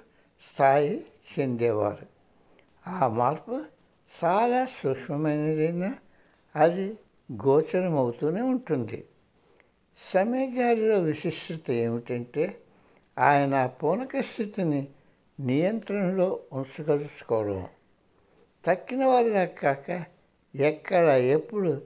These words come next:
ఏ సమయంలో దేవతలను ఆహ్వానం చేసుకోవాలో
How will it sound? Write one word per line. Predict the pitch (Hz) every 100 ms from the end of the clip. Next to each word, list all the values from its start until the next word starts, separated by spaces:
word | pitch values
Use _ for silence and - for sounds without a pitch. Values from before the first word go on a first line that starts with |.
| - _ _ _ 165
ఏ | 165
సమయంలో | 185 - 208 190 185 175 170
దేవతలను | 160 170 147 147 151 147
ఆహ్వానం | 143 127 143 131 131 131
చేసుకోవాలో | 135 - - 143 139 147 196